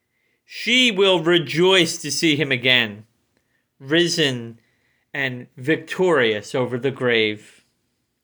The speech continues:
And we too will rejoice with her. We too will rise with Christ if, in fact, we share with him in his death. But now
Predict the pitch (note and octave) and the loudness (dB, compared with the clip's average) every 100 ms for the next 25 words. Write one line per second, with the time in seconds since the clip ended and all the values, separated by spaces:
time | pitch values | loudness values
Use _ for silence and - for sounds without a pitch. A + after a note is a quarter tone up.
0 | _ _ _ _ _ _ _ _ F#3 F#3+ | _ _ _ _ _ _ _ _ 0 2
1 | F3 A3 A#3 A#3 - B3+ A3 C3+ C3 - | 2 2 0 -2 -2 0 2 0 -4 -12
2 | _ - E3+ E3+ D#3+ D#3 F3+ F3 E3 - | _ 0 2 2 2 0 2 2 2 0
3 | F#3 F#3+ C3 A2+ - _ _ _ D#3 G3 | -2 -2 -6 -8 -12 _ _ _ -2 2
4 | A3+ A3+ B3+ A#3+ G3+ F#3 _ _ E3 G3 | 2 2 0 2 0 -4 _ _ 0 2
5 | G3 E3+ - _ D#3 C#3+ F3+ G3+ A3 G#3+ | 2 0 -8 _ -8 0 4 6 6 4
6 | E3 D#3+ G#3+ B3 - - - A#2 G2+ - | 0 2 2 2 -4 -8 0 0 -2 -10
7 | - F#3 F3+ E3+ - - _ D3 C3 C3 | -4 2 2 0 -10 -20 _ -10 -8 0
8 | C#3+ B2 A#2 - _ _ _ - C3 C3 | 2 2 0 -10 _ _ _ -10 -10 -2
9 | D3+ C3+ B2 C3+ C#3+ - A#2 G2+ G2 - | 2 2 2 0 -2 -6 -12 -12 -16 -20
10 | _ _ _ - B2+ A2+ A2 - B2 A2+ | _ _ _ -16 -12 -10 -12 0 2 2
11 | - _ _ _ _ _ _ _ _ _ | -2 _ _ _ _ _ _ _ _ _
12 | _ _ _ _ _ _ _ _ _ _ | _ _ _ _ _ _ _ _ _ _
13 | _ _ _ - D3 D3 D#3+ D3+ C3 B2+ | _ _ _ -14 -10 -2 0 2 0 -4